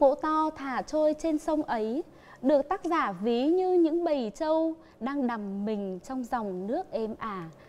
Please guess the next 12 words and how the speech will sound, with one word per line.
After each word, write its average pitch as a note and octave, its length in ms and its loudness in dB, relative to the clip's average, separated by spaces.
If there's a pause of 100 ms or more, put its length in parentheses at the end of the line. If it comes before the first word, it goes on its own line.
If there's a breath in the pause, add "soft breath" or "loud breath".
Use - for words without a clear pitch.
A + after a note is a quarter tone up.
(360 loud breath)
Trong F#4 180 6
sự - 280 2 (100)
tĩnh E4 340 4
lặng B3 400 -2
mà A#3+ 320 -2
lim E4 380 4
dim F4 260 2
ngủ, B3 280 2 (640 soft breath)
hai B3 280 -2
bên A#3+ 280 0
bờ G3 340 -2
vang A#3 400 -10